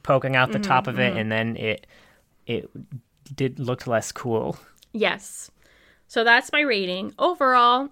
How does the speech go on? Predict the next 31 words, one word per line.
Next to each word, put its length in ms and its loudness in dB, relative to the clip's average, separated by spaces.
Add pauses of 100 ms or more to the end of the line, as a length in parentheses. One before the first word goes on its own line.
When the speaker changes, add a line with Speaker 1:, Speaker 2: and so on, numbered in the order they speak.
Speaker 2:
I'm 140 -2
just 160 0
kind 220 -2
of 60 -6
a 80 -2
little 200 0
disappointed, 880 -8
but 160 -2
I'm 100 -2
a 80 -2
little 200 -2
curious 420 -2
about 240 2
how 80 2
the 80 -2
first 340 -6
one 140 -4
was, 220 -6
and 120 -6
maybe 160 -2
that 180 -4
was 160 -6
a, 360 -4
a 100 -6
more 220 -4
fun 420 -8
decom 640 -4
and 80 -8
just 400 -8 (600)
kind 220 -4
of, 60 -12